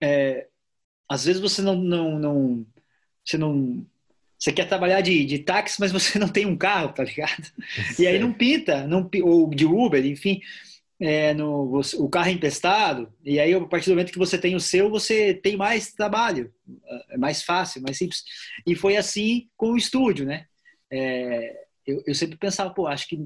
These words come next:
Speaker 1: de repente o momento que eu, em que eu tiver o meu estúdio,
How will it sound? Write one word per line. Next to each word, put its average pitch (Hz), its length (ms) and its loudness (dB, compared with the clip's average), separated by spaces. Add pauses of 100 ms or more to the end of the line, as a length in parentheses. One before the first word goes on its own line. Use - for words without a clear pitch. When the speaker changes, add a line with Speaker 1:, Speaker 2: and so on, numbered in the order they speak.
(160)
Speaker 1:
de 147 80 -4
repente 156 420 -6
o 160 60 -6
momento 160 400 -4
que 165 80 0
eu, 165 240 0
em 147 120 -4
que 156 80 -6
eu 160 80 0
tiver 156 340 -4
o 170 60 -2
meu 165 140 2
estúdio, 190 640 -2